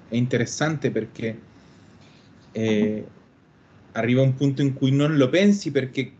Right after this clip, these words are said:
come funziona come un articolo ha la, il ragionamento dell'articolo.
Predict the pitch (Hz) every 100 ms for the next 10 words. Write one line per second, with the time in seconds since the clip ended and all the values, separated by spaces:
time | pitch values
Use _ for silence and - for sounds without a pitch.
0 | - - 131 131 131 143 135 131 - 175
1 | 165 123 107 - - - _ _ 135 127
2 | 135 139 139 131 - 180 - 135 131 240
3 | - - _ _ _ _ _ _ _ -
4 | 156 160 196 247 - _ _ 127 135 127
5 | 127 123 120 117 - 123 117 123 127 127
6 | 123 123 175 226 202 131 120 110 107 -
7 | - 101 98 82